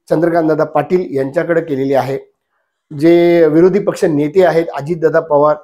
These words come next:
यांच्यापर्यंत मी पोहोचवलेली आहे. सुप्रियाताई सुळे ज्या आपल्या खासदार आहेत, त्यांना तर, अ, महानगरपालिकेच्या बाहेरच मी ही तक्रार आणि माझ्या बाईटमध्ये मागच्या सुद्धा तुम्हाला बघायला मिळेल, ही केलेली आहे.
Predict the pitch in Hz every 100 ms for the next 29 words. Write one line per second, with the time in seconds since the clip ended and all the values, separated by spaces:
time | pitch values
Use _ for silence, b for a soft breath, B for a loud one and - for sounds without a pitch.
0 | _ _ _ 123 147 151 185 175 175 180
1 | 180 170 151 135 143 143 139 123 123 -
2 | _ _ _ _ _ - 160 190 196 196
3 | 196 180 175 160 - - 127 156 160 151
4 | 165 160 147 139 180 160 147 143 - _
5 | _ _ - 156 160 185 180 190 196 -
6 | - - 151 147 147 143 139 139 143 143
7 | 151 180 185 175 170 165 170 180 - 147
8 | 160 170 185 - 165 175 170 180 156 -
9 | 170 180 - - _ _ _ _ _ -
10 | 156 165 160 156 151 165 170 170 165 143
11 | 165 156 165 165 165 160 151 139 151 151
12 | 151 165 - 139 165 208 160 139